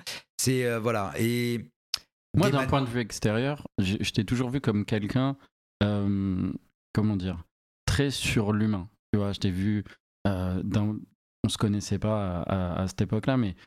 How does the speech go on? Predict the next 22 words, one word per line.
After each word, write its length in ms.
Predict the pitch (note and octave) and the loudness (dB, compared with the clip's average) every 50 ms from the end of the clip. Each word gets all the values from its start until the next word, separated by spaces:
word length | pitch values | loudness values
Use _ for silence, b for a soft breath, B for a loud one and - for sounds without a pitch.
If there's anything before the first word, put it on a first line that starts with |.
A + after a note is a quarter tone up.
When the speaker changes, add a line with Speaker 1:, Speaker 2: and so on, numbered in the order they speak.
| B _ _ | B _ _
Speaker 2:
par 80 | - G#2 | 0 2
exemple, 200 | A2+ G#2 A3+ G#3+ | 2 2 0 0
ta 120 | - - G#3 | 0 0 0
relation 420 | G#2+ G#2 G#2+ - - A2+ G#2 G2+ | 2 0 0 0 0 0 0 0
avec 240 | G#2 F#2+ G2+ G2 - | 0 0 -2 -2 0
Anthony 300 | A2 F#2+ - A2 G#2 G#2 | -2 0 0 0 0 0
Vaccarello, 440 | F#2+ G#2+ F#2+ - G#2 G#2 G#2+ A#2 A#2 | -2 -2 -2 -2 0 0 0 0 0
elle 120 | A2 G2+ | 0 0
date 240 | F#2+ A2+ A2 G#2 G2 | 0 0 -2 -2 -2
de 380 | F#2 G#2+ G2 F#2+ G2 G2 F#2 - - - _ _ _ - | -2 0 0 0 0 -2 -4 -6 -10 -16 _ _ _ -4
ses 60 | - | -4
premiers 500 | - - - - - - C3 B2+ B2 A#2 | -2 -2 -2 -2 0 2 2 2 2 2
moments, 320 | G#2+ G#2 G2 G2 F#2+ F2+ F2+ | 2 2 0 0 0 -2 -2
de 120 | E2+ F#2+ | -2 -2
quand 300 | F#2 - - G#2 F#2+ - G2+ | -2 0 0 0 0 0 0
il 80 | F#2+ | 0
a 40 | G2 | 2
lancé 300 | F#2+ F#2+ F#2+ F#2 - G#2+ | 2 2 0 0 0 0
la 100 | F#2+ F#2+ | 0 0
marque, 200 | G2+ G#2 - - | 0 0 -2 -2
tout 100 | - A#2 | -2 -2
ça. 60 | A2+ | -2